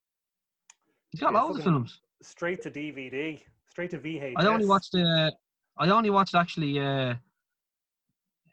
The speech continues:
Speaker 1: his, his remake version of, uh, what the fuck was it called? Total Recall there only a while ago. It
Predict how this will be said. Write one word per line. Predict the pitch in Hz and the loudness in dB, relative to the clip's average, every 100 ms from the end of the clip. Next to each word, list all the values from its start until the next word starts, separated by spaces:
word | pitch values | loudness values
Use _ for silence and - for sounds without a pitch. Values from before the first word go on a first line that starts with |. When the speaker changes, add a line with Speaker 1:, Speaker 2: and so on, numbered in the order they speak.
| - | 0
Speaker 1:
his, | 143 151 | 2 4
his | 139 160 147 | 4 2 4
remake | 165 170 156 135 | 4 4 2 2
version | 143 139 131 120 | 2 2 0 2
of, | 127 123 120 113 | 6 6 4 -2
uh, | 120 120 117 | -2 0 0
what | 127 139 | -4 -8
the | - | -8
fuck | 160 151 | -8 -6
was | |
it | 135 | 0
called? | 147 143 131 _ _ _ _ _ - - _ - - - | 2 2 -4 _ _ _ _ _ -20 -20 _ -18 -10 -4
Total | 175 135 | -2 0
Recall | 156 - 147 131 | -2 2 4 4
there | 131 127 | 2 2
only | 127 120 | 2 0
a | |
while | 123 143 | 2 2
ago. | 139 117 - _ _ | 2 -2 -10 _ _
It | _ | _